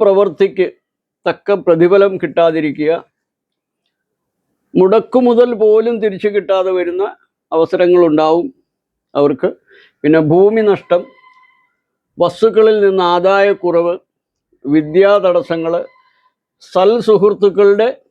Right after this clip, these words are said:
കുറവ്, നല്ല സുഹൃത്തുക്കൾ ഉണ്ടായിരിക്കില്ല ഇവർക്ക്. പിന്നെ പഴയ വീട്ടിൽ താമസിക്കാനുള്ള യോഗമാണ്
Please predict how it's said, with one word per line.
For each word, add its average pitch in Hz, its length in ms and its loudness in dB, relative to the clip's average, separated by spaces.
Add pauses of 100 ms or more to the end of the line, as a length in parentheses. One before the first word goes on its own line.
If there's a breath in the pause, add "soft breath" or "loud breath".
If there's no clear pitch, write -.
(140)
കുറവ്, 175 320 2 (100)
നല്ല 185 300 -2
സുഹൃത്തുക്കൾ 190 520 0
ഉണ്ടായിരിക്കില്ല 175 560 0 (100)
ഇവർക്ക്. 156 280 -4 (800)
പിന്നെ 165 180 2 (180)
പഴയ 190 340 2 (120)
വീട്ടിൽ 202 280 -2 (160)
താമസിക്കാനുള്ള 180 720 -4 (140)
യോഗമാണ് 170 560 0